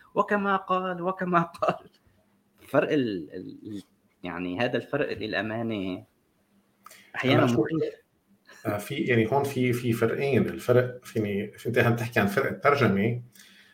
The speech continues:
Speaker 2: آه، وفي فرق آخر إنه أصلًا ال-، يعني هي الأفكار ما بتصدر غير من عندهم. يعني هن منتجي المعرفة. نحن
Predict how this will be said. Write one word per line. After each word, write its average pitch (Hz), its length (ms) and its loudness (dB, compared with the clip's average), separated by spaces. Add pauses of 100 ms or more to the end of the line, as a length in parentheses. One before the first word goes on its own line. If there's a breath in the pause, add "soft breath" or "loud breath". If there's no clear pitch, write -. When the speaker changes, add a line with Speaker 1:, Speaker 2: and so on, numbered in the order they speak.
(220 soft breath)
Speaker 2:
آه، 92 880 -6
وفي 107 420 -2
فرق 131 260 4
آخر 151 320 6
إنه 120 420 2 (300)
أصلًا 147 320 2
ال-، 101 280 2
يعني 98 320 2
هي 135 80 2
الأفكار - 460 -2 (200)
ما 120 140 0
بتصدر - 580 2
غير 127 160 6
من 113 100 6
عندهم. 110 300 4
يعني 98 160 0
هن 151 260 4
منتجي 123 440 2
المعرفة. 113 480 4
نحن 120 220 -2